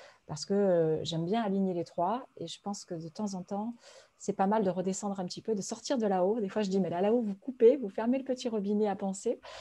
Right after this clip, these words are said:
euh, et vous redescendez et expliquez-moi, euh, ce que ça vous fait et à quel endroit. » Et, et voilà, donc pour, euh, parce qu'il y a des gens qui ont du mal aussi à mettre des mots sur les émotions,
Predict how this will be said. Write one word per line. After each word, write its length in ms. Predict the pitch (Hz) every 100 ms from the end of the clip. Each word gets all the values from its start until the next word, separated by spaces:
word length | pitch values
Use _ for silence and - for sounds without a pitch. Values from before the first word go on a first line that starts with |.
| - - -
euh, 200 | 190 180 - -
et 100 | 233
vous 160 | 220 214
redescendez 760 | 226 247 254 226 196 220 349 - - - -
et 100 | 190
expliquez-moi, 720 | 196 240 233 214 214 247 254
euh, 160 | 185 175
ce 100 | -
que 80 | 233
ça 160 | 233
vous 140 | 196 196
fait 240 | - 226
et 60 | 214
à 60 |
quel 200 | 190 202
endroit. » 320 | 196 175 160 - _ -
Et, 260 | 175 170 170
et 40 |
voilà, 240 | 175 156
donc 180 | 156 165
pour, 200 | - 180
euh, 140 | 180 160
parce 340 | - - -
qu'il 60 | 202
y 20 |
a 40 |
des 40 | 190
gens 160 | 233
qui 80 | 233
ont 40 | 190
du 100 | 190
mal 160 | 202
aussi 200 | 185 -
à 60 | 180
mettre 160 | 180
des 120 | 170 180
mots 220 | 190 196
sur 180 | - -
les 140 | 156 151
émotions, 540 | 160 165 233 226